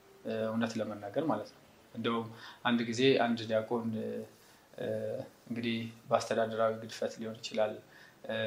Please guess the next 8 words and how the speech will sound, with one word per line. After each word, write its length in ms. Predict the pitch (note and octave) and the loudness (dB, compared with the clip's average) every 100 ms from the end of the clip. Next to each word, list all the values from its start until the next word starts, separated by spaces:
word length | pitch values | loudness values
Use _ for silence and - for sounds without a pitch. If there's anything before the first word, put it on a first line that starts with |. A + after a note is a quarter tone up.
| A2 | -2
ብቻ፣ 200 | A2+ - A2+ A2 A2 - | -2 6 8 8 4 -4
እ፣ 100 | - A#2 A2+ A2+ - - - - - - C3+ A#2+ | -6 -4 -4 -6 -10 -20 -20 -20 -20 -8 -6 0
በሆነ፣ 320 | A#2+ B2 A#2 A2+ G#2+ G#2+ - - | 2 6 6 4 0 -6 -16 -12
እ፣ 80 | - A2+ A2+ A2+ - | -6 -4 -4 -6 -4
ሁኔታ፣ 320 | A#2+ A2 A#2 F#3 A3+ - - - - - | -4 2 6 6 4 -8 -20 -20 -20 -8
እ፣ 100 | - A#2+ A#2+ | -4 0 4
እግር 280 | C3+ C#3 - | 6 6 6
ታግዶ 380 | B2 A#2 A2+ | 4 4 2